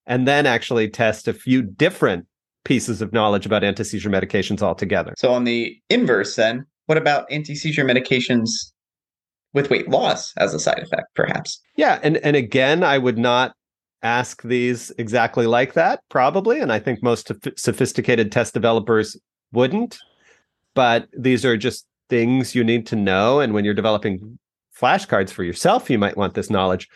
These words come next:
Speaker 1: but probably what, what a sophisticated exam developer is going to do is weave some of these concepts in. So again, have somebody who's underweight, or have somebody who is,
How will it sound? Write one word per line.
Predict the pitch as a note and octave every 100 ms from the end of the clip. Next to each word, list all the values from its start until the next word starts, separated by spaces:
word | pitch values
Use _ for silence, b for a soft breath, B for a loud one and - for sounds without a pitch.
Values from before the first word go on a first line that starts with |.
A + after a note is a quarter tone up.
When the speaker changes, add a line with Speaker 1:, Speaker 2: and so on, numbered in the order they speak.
| B B -
Speaker 1:
but | A#2+ G2+
probably | - D#3+ D#3+ E3+ D3 A#2+
what, | A2 A#2 -
what | - A2+ A#2
a | G#2 F#2+ - _ _
sophisticated | - C#3 - D#3+ - D3 C3 A2 G2 - _
exam | A#2 G#2 B2 C3+
developer | C3+ A#2+ G#2 G#2+
is | G2
going | A#2
to | G2+
do | G2 A2+ G#2
is | G2
weave | F#2+ G2+ A#2+ A2+ G#2
some | - G#2
of | F#2
these | F#2+ F#2
concepts | - F#2+ F2 G2+ -
in. | G2 F2+
So | - A2
again, | A2 G2 A#2+ A#2 A2+ G#2+ - _ _ _ _ _ _
have | - C3 B2+
somebody | D3 B2+ B2
who's | A#2 A2+
underweight, | C3+ C#3+ B2+ G#2 E2 D#2 _ _ -
or | B2 A#2
have | A2 C3 A#2+
somebody | - B2+ A#2+ B2 A#2+ A#2+ A2 _ _ _ _
who | - C#3 C3 B2+ A#2+ _
is, | B2 A#2 A#2 A#2 A2 -